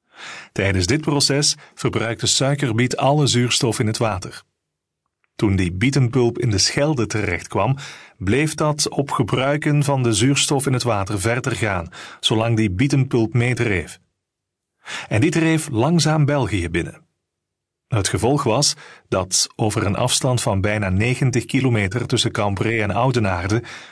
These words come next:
zowat het totale visbestand in de Schelde gestorven is. De Franse overheden hadden geen alarm geslagen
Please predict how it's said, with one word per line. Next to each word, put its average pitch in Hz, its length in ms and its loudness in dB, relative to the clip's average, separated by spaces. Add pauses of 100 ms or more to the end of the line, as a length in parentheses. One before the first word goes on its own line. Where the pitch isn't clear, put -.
(100)
zowat 113 300 0
het 101 200 -4
totale 143 520 2
visbestand 135 720 0
in 139 100 2
de 127 80 4
Schelde 95 400 0
gestorven 123 580 0
is. 98 320 -2 (1200)
De - 100 0
Franse 156 340 2
overheden 165 720 2
hadden 143 280 0
geen 151 240 0
alarm 139 400 0
geslagen 98 600 -2